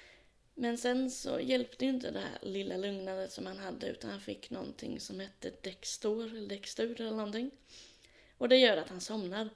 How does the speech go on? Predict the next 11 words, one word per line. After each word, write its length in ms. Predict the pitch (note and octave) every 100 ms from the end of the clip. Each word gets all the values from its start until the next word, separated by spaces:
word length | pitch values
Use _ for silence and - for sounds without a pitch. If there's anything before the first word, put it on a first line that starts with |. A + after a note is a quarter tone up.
| - - _ _ _ _ -
Så 100 | A#3
detta 280 | A#3 B3
får 240 | B3 G#3 F#3+
han 320 | F#3 D#3 - -
vid 220 | G3 F#3
varje 380 | G#3 G#3 E3+ F3+
undersökning 560 | F3+ - F#2 - -
nu. 200 | - C4+ - _ _ _
Vid 200 | A#3 F#3+
varje 640 | G#3 G#3+ G3+ G3+ G3 F#3+ - - - - - -
hjärtundersökning 1000 | G3 G3 G3 F#3 F#3 F#3 - G3 F3+